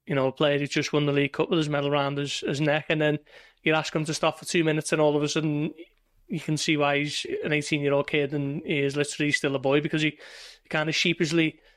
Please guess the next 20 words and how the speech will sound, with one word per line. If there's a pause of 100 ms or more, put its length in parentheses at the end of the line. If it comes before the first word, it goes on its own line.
(440)
s-,
said
no,
but
it
was,
like,
very
awkward
and
embarrassed,
and (480)
it's
just
like, (260)
these (280)
lads
are, (120)
are
boys,